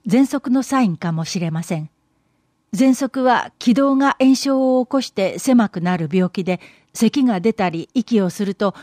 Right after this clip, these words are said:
ゼロゼロヒューヒューなどの音が聞こえます。子供の場合は、ダニ、花粉などへのアレルギー症状をきっかけに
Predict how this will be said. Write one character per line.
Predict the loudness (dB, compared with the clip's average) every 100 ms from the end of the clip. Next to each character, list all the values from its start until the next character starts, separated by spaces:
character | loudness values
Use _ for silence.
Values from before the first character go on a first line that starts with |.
| _ -2
ゼ | 2
ロ | 2 2
ゼ | 2
ロ | 2 0 -4
ヒ | 0
ュ | 0
ー |
ヒ | 0 0
ュ | -2 -2
ー |
な | -4 -2
ど | -2
の | -2 -4
音 | -2 -2
が | -2 -8
聞 | -14
こ | -8 -6
え | -6
ま | -8
す。 | -12 -20 _ _ _ _ _ _
子 | -2
供 | 0 2 0
の | 0
場 | 0 -2 0
合 | 0
は、 | 0 -2
ダ | -4 0 2
ニ、 | 2
花 | 0 -6 -2
粉 | 0
な | 2 0
ど | 0
へ | -2 -2
の | -2 -4 -2
ア | 0
レ | 0
ル | 0
ギ | -2 -2
ー | 0
症 | 0 0
状 | -2 -2 -2
を |
き | -6 -10
っ |
か | -8 -4
け | -2
に | -2